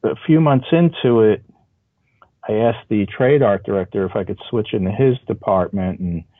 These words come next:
my mass market art directors, you know, sort of blessed that and let me go. And it sort of just was a real fit at that point. Of course, at first, I, I did try to illustrate every book I worked on, and I, I did that for a while, but then I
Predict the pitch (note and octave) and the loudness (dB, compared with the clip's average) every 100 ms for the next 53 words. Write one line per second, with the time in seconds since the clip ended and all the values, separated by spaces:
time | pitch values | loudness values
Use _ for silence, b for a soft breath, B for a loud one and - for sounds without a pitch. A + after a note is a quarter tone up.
0 | b b - G2+ G2+ G2 G2+ G2 G2+ F#2+ | b b -8 -2 -2 -2 0 0 0 0
1 | F2+ - F#2 F#2 G2 F#2 F2+ - - - | 0 0 -2 -2 -2 0 -2 -6 -14 -6
2 | F#2 F2 G#2+ F#2+ F#2 F2 F2 - F2 F2+ | -4 -2 0 0 2 0 0 0 -2 0
3 | F2+ - E2+ D#2 G2 G2 F#2 F2 b b | -2 -2 -6 -2 0 2 2 0 b b
4 | b b - G2 F#2+ F2+ G#2+ - F2+ F#2+ | b b -10 -4 -4 -2 -4 0 2 2
5 | G2+ - _ G2+ F2+ - F#2 F2+ F#2 G2+ | 0 -4 _ -4 -4 -4 -2 0 2 2
6 | G#2 F2+ - _ - G2+ D#2 - D#2 - | 4 2 -2 _ -8 -6 -4 -4 -6 -6
7 | - D#2+ D2+ - - F#2+ - - F#2 F#2 | -8 -8 -8 -12 -12 -10 -6 -2 0 0
8 | G2 - G2 F#2+ F#2+ F2 E2+ F#2 F2+ - | -4 -2 0 0 0 -2 -2 -2 -4 0
9 | G2 F#2 F#2 E2 - F#2 - G2 G2 - | -2 0 -2 -2 -2 -4 -2 0 0 0
10 | F#2 E2+ - F2+ F2 E2 - F#2 - E2 | 0 0 0 -2 -2 -2 -2 -2 0 0
11 | E2+ F2 F2 - E2+ F2 E2+ F2 E2+ G#2+ | 2 0 -2 -2 0 0 0 -2 -2 -2
12 | G2 G#2 F#2 - F2+ E2+ E2+ E2+ E2+ F2 | 0 0 0 0 0 2 2 2 0 -4
13 | D#2 G2 F#2 F2+ | -4 -2 0 -2